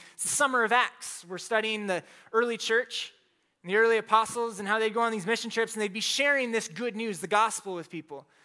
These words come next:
And it changed communities, it changed lives, and eventually it's changed the world.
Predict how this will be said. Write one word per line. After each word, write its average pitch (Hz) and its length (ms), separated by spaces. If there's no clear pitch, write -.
And 196 80
it 190 80
changed 247 400
communities, 220 560
it 180 80
changed 220 300
lives, 220 380
and 196 120
eventually 196 460
it's - 240
changed 196 500
the 147 80
world. 170 320